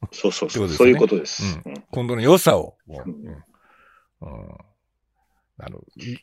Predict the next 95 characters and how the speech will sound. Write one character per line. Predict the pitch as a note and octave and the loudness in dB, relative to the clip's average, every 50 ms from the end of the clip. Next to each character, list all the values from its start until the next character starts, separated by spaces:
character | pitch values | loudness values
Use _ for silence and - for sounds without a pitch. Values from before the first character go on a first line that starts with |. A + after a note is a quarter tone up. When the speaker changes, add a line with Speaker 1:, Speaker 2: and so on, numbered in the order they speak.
| _ _ _ _ - | _ _ _ _ -4
Speaker 2:
近 | - - A#3+ C#4+ D4 | 2 4 4 6 6
藤 | C#4+ D4 | 4 4
君 | A#3 C#4 C4+ | 4 4 6
だ | A#3 B3+ | 6 6
っ | |
て | F#3+ - | 4 4
後 | - - - G#3+ A#3+ | -2 0 0 0 0
輩 | - A#3+ A#3 A#3 | 2 0 0 0
の | A#3+ A3 | 2 2
な | G#3+ G3+ A3 G3+ | 2 2 2 2
ん | |
か | - C#3+ | 2 2
面 | G#2+ A2 C3+ D3+ | 2 2 2 2
倒 | D#3+ | 2
見 | D#3 D3+ C#3+ | 2 2 2
良 | B2+ A2+ | 0 0
さ | - - F#3 F3 | 0 -2 -4 -4
そ | - - G3+ | -2 -2 -2
う | F3 | -2
な | A2 F2+ | -2 -2
感 | - F#2 E2 D#2+ | -4 -4 -6 -6
じ | D2+ D2+ D#2 | -6 -10 -10
が | D#2 D2+ | -10 -10
こ | - - | -6 -4
う、 | D3+ | -4
Speaker 1:
あ、 | - | -2
す | - - C#3 | 0 2 6
ご | C3+ D3+ D3+ | 8 8 8
い、 | B2 G2+ F2+ - - | 8 6 4 -2 -6
あ | - - | -6 -4
の、 | G2 - | -2 -2
Speaker 2:
傍 | - - | -2 -2
目 | A#2+ A#2 | -2 0
で | |
見 | |
て | A#2+ A#2 | 0 4
る | A#2 | 6
と。 | C#3 | 6
Speaker 1:
大 | C3+ | 6
人 | C3+ C3+ | 6 6
に | C3 A#2+ | 4 4
対 | - C3 B2+ B2 | 4 4 4 4
す | - - A#2+ | 2 0 2
る | G#2+ G2+ | 2 2
当 | F2 - | 2 2
た | - F#2+ | 0 0
り | F#2 F#2 | 0 0
も | F2+ F2+ F2 F2 | -2 -2 -2 -2
柔 | F2+ F#2 F2+ F#2 | 0 0 2 0
ら | F#2 F2+ | 0 -2
か | - - F2 | -2 -4 -4
い | F2 | -4
し。 | - - - - - | -4 -8 -12 -12 -8
Speaker 2:
う | A#2 | -6
ん。 | A2 G2+ F#2 E2+ D2 C2+ - - - - - _ _ _ _ - | -6 -4 -4 -6 -6 -10 -14 -18 -20 -20 -20 _ _ _ _ -2
Speaker 1:
い | A#2+ A#2+ A#2+ A#2 A2+ A2 | 2 4 6 6 6 6
い | |
で | F2+ - | 4 2
す | - - A#2 | 0 2 4
ね、 | A#2+ A2+ | 4 4
彼 | G#2+ - D2 C#2+ C#2+ | 4 0 -6 -6 0
ね、 | E2+ G#2 G2 | 2 2 2
雰 | |
囲 | - - | 2 2
気 | |
ね。 | |
Speaker 2:
そ | - | 0
う | E2 | 0
で | D#2+ | -2
す | - - F2 | -4 -6 -6
よ | F2 | -4
ね。 | F2+ G2+ G2 - - - G2+ G2 - _ _ - | -4 -6 -6 -10 -14 -14 -14 -14 -14 _ _ -12
ん、 | |
な | E2 D#2+ | -12 -10
ん | D2+ D2 | -10 -12
か、 | - - - - _ _ _ _ - - - - - - | -14 -18 -20 -20 _ _ _ _ -20 -20 -20 -20 -12 -4
チ | - G3 | 0 4
ー | G3+ F#3+ | 6 6
ム | D3+ A2 | 6 4
を | F#2+ | 4
支 | - A2+ G2+ - B2+ | 2 2 4 6 6
え | A#2+ A#2+ | 8 8
る | A#2 A2+ A2+ | 8 6 4
人 | - A#2+ G2 | 2 0 -2
と | - E2+ | -2 -4
し | - - | -8 -6
て | - D2+ | -6 -6
良 | D2 D2+ D2+ | -4 -4 -4
さ | - E2+ D#2+ | -4 -4 -4
そ | E2+ E2 | -4 -6
う | C#2+ | -6
で | - | -6
す | - | -8
よ | - | -8
ね。 | - C3+ - | -8 -8 -10